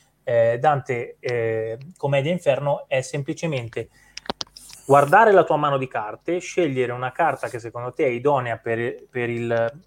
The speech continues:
per la collezione di carte che stai creando davanti a te, che a tutti gli effetti sono i gironi infernali,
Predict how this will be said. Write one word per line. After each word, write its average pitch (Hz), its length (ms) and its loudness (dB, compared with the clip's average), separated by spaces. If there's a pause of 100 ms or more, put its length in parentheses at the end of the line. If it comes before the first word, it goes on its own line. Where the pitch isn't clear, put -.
(120)
per 123 140 -4
la 123 140 0
collezione 131 600 -2
di 120 100 -10
carte 123 340 0
che 117 100 -16
stai 110 440 -8 (120)
creando 120 560 -4
davanti 117 400 -2
a 123 80 -4
te, 117 200 -6
che - 100 -12
a 104 60 -10
tutti - 260 -18
gli 113 60 -8
effetti 139 300 -6
sono 110 220 -18
i 110 80 -18
gironi 113 420 -6
infernali, 123 640 -10